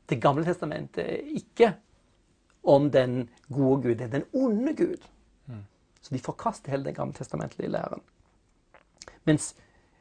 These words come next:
Speaker 1: de nytestamentlige evangeliene, så er det veldig tydelig at Jesus ser på seg selv som en jøde i den jødiske tradisjonen. Han er den som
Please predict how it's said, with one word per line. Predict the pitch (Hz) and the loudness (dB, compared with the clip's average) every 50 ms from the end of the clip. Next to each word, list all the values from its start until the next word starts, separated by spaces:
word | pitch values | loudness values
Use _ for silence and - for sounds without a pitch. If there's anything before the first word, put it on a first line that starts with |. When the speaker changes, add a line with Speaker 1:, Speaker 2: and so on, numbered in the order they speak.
| _ _ _ _ _ _ - - | _ _ _ _ _ _ -4 0
Speaker 1:
de | 127 | 4
nytestamentlige | 135 160 165 - 196 180 - 240 233 - 175 156 147 | 4 4 4 2 -2 -4 -2 -4 -4 -2 0 0 2
evangeliene, | 127 139 135 127 127 123 123 117 | 2 2 4 4 2 2 2 -2
så | 120 | -6
er | |
det | 139 131 | -2 0
veldig | 135 123 117 135 - | 2 2 2 0 -4
tydelig | - - 147 127 120 - | -4 -4 -4 -4 -2 -2
at | 214 208 - | -2 2 4
Jesus | 139 139 - - - | 4 4 4 0 -8
ser | - - 139 | 2 2 2
på | - - 123 | 2 2 -4
seg | 123 131 - | -4 -4 0
selv | - 135 131 135 | 0 0 0 0
som | - - 127 123 | -4 -4 -4 -2
en | 123 123 120 120 - - - - - _ _ _ _ - | -2 -2 -4 -6 -8 -16 -20 -20 -20 _ _ _ _ -6
jøde | 131 127 151 135 117 113 - 135 123 - - _ _ _ _ _ _ _ _ _ _ _ _ _ _ _ _ _ | 2 6 8 8 8 6 4 0 0 0 -6 _ _ _ _ _ _ _ _ _ _ _ _ _ _ _ _ _
i | - 180 185 | 2 4 4
den | 190 160 160 151 | 6 6 6 6
jødiske | 139 139 135 131 123 117 - 143 | 6 6 4 4 2 -4 -10 -10
tradisjonen. | - - 139 135 - - - 151 147 143 139 139 | -6 -4 -4 -4 -4 -6 -6 -8 -8 -8 -8 -6
Han | - - 190 190 | -2 0 0 2
er | 165 | 2
den | 143 143 | 0 0
som | - 156 - | 0 -4 -4